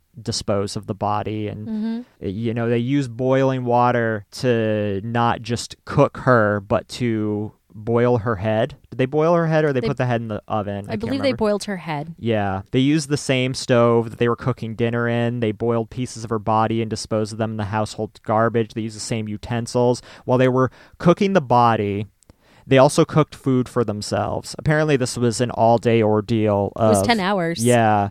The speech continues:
Speaker 1: And they just, with her head cooking, with all this stuff going on, they were able to eat and had an, have an appetite. And that's the thing that just, I can't even fathom. I
Speaker 2: They
Speaker 1: can't
Speaker 2: use the same spoons.
Speaker 1: I can fathom using the same spoons if you have cannibalistic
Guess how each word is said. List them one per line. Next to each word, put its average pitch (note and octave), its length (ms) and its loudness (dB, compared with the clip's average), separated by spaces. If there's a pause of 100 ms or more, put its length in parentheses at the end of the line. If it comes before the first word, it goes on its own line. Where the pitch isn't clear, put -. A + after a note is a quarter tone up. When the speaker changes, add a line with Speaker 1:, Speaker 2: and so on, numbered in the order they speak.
(120)
Speaker 1:
And A#2+ 300 0
they B2+ 160 6
just, C3 300 -6
with C#3+ 180 2
her D3+ 160 4
head B2+ 320 2
cooking, B2 680 -2 (340)
with A2+ 160 0
all B2 240 6
this A#2+ 160 0
stuff A#2 340 0
going A2+ 280 0
on, A2+ 240 0
they A#2 80 4
were A#2 140 4
able A2 180 0
to A2+ 80 -4
eat A#2 260 -4
and A2+ 80 -6
had G#2 240 -2
an, G#2 60 -10
have A2 320 -6
an G2+ 80 -12
appetite. G#2+ 640 -8
And A2+ 100 -6
that's B2+ 220 0
the D#3 80 -4
thing C3 300 -4
that A2 120 -4
just, - 400 -12 (220)
I A#2+ 100 2
can't B2 320 -4
even G#2+ 220 -8
fathom. G2+ 800 -6 (220)
I A3 40 -6
Speaker 2:
They A3+ 80 -2
Speaker 1:
can't A3+ 140 0
Speaker 2:
use C4+ 100 -2
the D4 100 -2
same C4+ 240 0
spoons. A#3 920 -4
Speaker 1:
I C#3+ 100 2
can G#3+ 180 -6
fathom C3 560 2
using B2+ 240 -4
the A2+ 80 -4
same A#2 360 -4
spoons A2+ 600 -6
if A2 100 -2
you A2+ 80 -4
have A2+ 140 -4
cannibalistic A2 1040 0